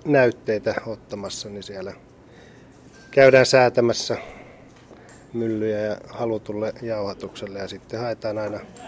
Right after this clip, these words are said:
tarkkailumielessä näytteitä sitten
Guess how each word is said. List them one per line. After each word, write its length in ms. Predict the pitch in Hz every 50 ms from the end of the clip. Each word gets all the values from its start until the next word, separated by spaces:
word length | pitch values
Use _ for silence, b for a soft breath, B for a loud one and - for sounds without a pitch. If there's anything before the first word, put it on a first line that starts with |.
| B B B B B B B B -
tarkkailumielessä 1000 | 156 156 151 139 - - - 139 127 123 120 120 120 120 117 113 107 - - 120
näytteitä 600 | 117 113 113 107 98 - - - 107 101 - 101
sitten 360 | 92 101 95 - - - 101